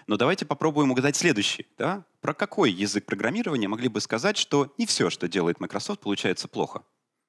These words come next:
Подумайте, какие бы варианты у вас возникают в голове. Скорее всего, тут, э, ключевые слова в этом вопросе должны вас навести на ответ очень быстро, что это, ну да, скорее всего, мы здесь говорим о C-Sharp.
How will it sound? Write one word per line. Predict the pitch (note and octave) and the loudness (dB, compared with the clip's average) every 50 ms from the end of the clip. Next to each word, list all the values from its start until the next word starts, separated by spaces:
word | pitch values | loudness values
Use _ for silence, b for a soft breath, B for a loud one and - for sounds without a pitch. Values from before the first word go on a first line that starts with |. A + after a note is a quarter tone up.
| _ _ _ _ _ _ _ _ _ _ _ _ _ _ _ _ _ _ _ _ _ _ _ _ _ _ _ _ _ _ _ | _ _ _ _ _ _ _ _ _ _ _ _ _ _ _ _ _ _ _ _ _ _ _ _ _ _ _ _ _ _ _
Подумайте, | A2+ A2 A2 G#2 F#2 F2 E2 - - | -4 -2 -2 0 -2 -2 -2 -4 -4
какие | - - F#2 - - G#2 F#2 | -4 -4 -4 0 0 0 0
бы | E2+ F2+ F2 | 0 0 0
варианты | E2+ F#2 F#2 G2 F#2 F2 E2+ - | 0 0 2 2 0 -2 -2 -4
у | F2 D#2+ | -4 -4
вас | C#2+ D2 - - - | -4 -4 -4 -4 -6
возникают | G#2+ A2+ C3 C3 - D#3 C#3+ C#3 C3+ | -6 -6 -6 -4 -2 -2 -2 -2 -2
в | |
голове. | A#2+ C3+ C3+ C3+ C3 B2+ C3 B2 | -2 0 0 0 2 0 -2 -2
Скорее | - - G#2+ G2+ G#2+ G#2 | -2 -2 0 0 2 0
всего, | - - - F2+ F2 F#2 F2+ | 0 -2 -2 -2 -2 -2 -2
тут, | - - G#2+ G2+ - - - | -2 -4 -4 -4 -6 -6 -4
э, | F#2 F2 E2 | -2 -2 -2
ключевые | - - G2 - - G2+ F#2+ F#2+ | -2 -4 -6 -4 0 0 0 0
слова | - - G#2 G2+ G2 F#2 | 0 2 2 2 4 4
в | E2 | 2
этом | - - - E2+ | 0 -2 -2 -2
вопросе | D#2+ F2+ F2+ - G#2 F#2+ F2 - - D#2 | -2 -2 -2 0 0 0 0 -2 -4 -4
должны | D2+ E2+ E2 - F#2 F2+ E2+ D2+ | -2 -2 -2 0 -2 -2 -2 -2
вас | D#2+ D#2+ - - | 0 -2 -2 -2
навести | F2 E2+ F2 F2 - - F2+ | -2 -2 -2 -4 -4 -4 -4
на | E2 D#2+ | -2 -2
ответ | D#2+ - F2+ E2 - | -2 -2 -2 -2 -2
очень | F#2 - - B2+ | -2 -4 -2 -2
быстро, | C3 G#3+ A3+ - - - D#3+ C#3+ | -2 0 0 0 0 -2 -2 0
что | - - - A#2+ A2+ | -2 0 0 -2 0
это, | - E3+ G3+ G3+ - F3 E3+ E3+ E3+ b b b b b b b b b b b b b _ _ | 2 0 0 2 2 2 2 2 0 b b b b b b b b b b b b b _ _
ну | - C#3 D3 - _ _ _ | -8 -8 -8 -8 _ _ _
да, | - D#2+ D#2 E2 - | -2 -2 -2 -4 -6
скорее | _ G2 G2 C#3 C#3 | _ -2 -2 -2 -2
всего, | - - G#2 G2+ | -2 -2 -2 -2
мы | F#2+ A#2 B2+ | -2 -2 -4
здесь | - G2+ F2 | -4 -4 -4
говорим | - F2+ F2+ F#2+ G2+ G2+ F2 - | 0 0 2 2 2 0 0 0
о | F2+ F2+ F2+ F2 - | 2 2 2 0 -2
C-Sharp. | - - - E2+ - - G2+ F2 E2 - - D2 | -6 -6 -6 -4 -2 0 2 0 0 0 -4 -8